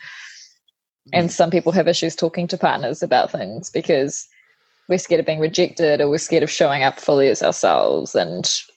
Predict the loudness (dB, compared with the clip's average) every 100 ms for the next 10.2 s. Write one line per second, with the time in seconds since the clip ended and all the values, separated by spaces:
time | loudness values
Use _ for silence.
0 | -10 -4 -2 -2 -2 -2 -2 -2 -2 -2
1 | -4 -10 -10 _ _ _ _ _ _ -6
2 | -4 0 -2 0 -2 -2 -4 -4 -4 -2
3 | -2 -2 -4 -10 _ _ _ _ 2 4
4 | 4 2 0 -2 -2 -2 0 2 2 2
5 | 0 -2 -2 -4 -8 _ _ _ _ _
6 | _ _ _ -8 -2 0 2 0 -2 -4
7 | -4 -4 0 2 4 2 2 0 -2 -2
8 | 0 2 2 2 0 2 2 2 2 2
9 | 0 -2 -2 0 0 0 2 2 2 0
10 | -2